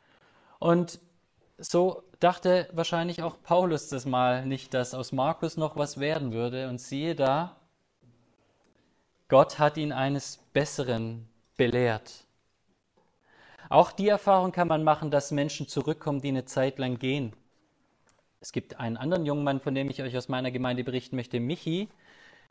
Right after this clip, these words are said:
Der Michi, der wurde bei uns getauft und, äh, ist ein sehr euphorischer Kerl.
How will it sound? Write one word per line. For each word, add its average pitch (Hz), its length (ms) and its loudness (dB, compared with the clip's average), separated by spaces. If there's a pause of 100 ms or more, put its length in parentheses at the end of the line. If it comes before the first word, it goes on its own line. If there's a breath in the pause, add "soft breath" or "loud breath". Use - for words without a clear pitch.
Der 131 80 2
Michi, 196 600 -2 (480)
der 143 120 4
wurde 175 180 0
bei 151 140 2
uns 151 520 -6 (220)
getauft - 920 0 (100)
und, 131 680 -2
äh, 120 680 0
ist 127 100 -14
ein 131 60 -6
sehr 147 200 0
euphorischer 143 600 -4
Kerl. 139 480 0